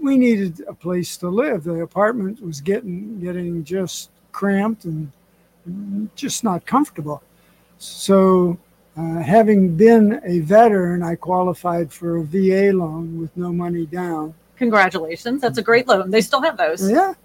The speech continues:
Speaker 1: that was it. Hey, uh, we were cashing in empty bottles, uh, for the, uh, cash that we could get. And
Speaker 2: Mm-hmm.
Speaker 1: so,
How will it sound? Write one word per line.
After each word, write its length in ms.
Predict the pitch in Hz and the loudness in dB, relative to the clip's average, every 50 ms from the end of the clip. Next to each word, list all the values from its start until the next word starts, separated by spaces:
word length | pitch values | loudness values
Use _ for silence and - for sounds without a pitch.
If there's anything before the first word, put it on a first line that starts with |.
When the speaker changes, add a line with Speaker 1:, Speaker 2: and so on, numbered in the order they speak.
| _ _ - | _ _ -8
Speaker 1:
that 140 | 208 240 277 | -6 -4 -4
was 140 | 269 226 | -2 -2
it. 140 | 254 392 427 _ _ _ _ _ _ _ _ - | -2 -4 -4 _ _ _ _ _ _ _ _ 2
Hey, 260 | 214 247 226 165 - _ _ _ _ _ _ _ _ _ _ - | 2 4 4 2 -2 _ _ _ _ _ _ _ _ _ _ -12
uh, 400 | - 170 165 160 165 160 160 156 151 135 - _ - | -8 -6 -6 -4 -4 -6 -6 -8 -10 -12 -14 _ 0
we 140 | 175 220 240 | 2 4 4
were 120 | 240 220 | 4 4
cashing 520 | - - 208 220 214 202 - - 202 202 202 | 2 4 6 6 6 6 4 4 4 4 4
in 420 | 208 208 202 190 190 190 196 262 302 | 4 4 4 4 2 2 0 -2 -2
empty 420 | 302 220 214 208 196 - 196 180 | 0 0 0 0 2 0 -2 -2
bottles, 720 | 151 170 185 202 226 220 202 185 170 175 180 - - - 190 | 0 2 4 6 6 6 4 2 -4 -6 -8 -10 -10 -8 -6
uh, 240 | 185 175 175 175 160 | -4 -4 -2 -4 -4
for 200 | - - 180 170 | -6 -8 -8 -6
the, 340 | 160 156 165 165 170 165 160 - _ _ _ _ _ _ _ _ _ - 180 | -6 -4 -4 -4 -4 -6 -8 -10 _ _ _ _ _ _ _ _ _ -16 -14
uh, 300 | 160 165 165 170 170 170 185 175 _ _ - | -12 -12 -12 -12 -12 -14 -14 -16 _ _ -4
cash 480 | - 220 254 269 262 226 175 - - | 0 2 2 4 2 2 0 0 -2
that 140 | 190 226 254 | -4 -4 -2
we 160 | 208 185 175 - | -2 -2 -2 -2
could 220 | - 175 165 147 | -2 -6 -6 -2
get. 260 | 151 185 170 165 - - _ - | -2 -2 -2 -2 -6 -8 _ -8
And 220 | - 165 165 165 165 | -6 -2 -2 -2 -2
Speaker 2:
Mm-hmm. 80 | 190 208 | 0 0
Speaker 1:
so, 260 | 196 190 180 175 | 2 2 0 0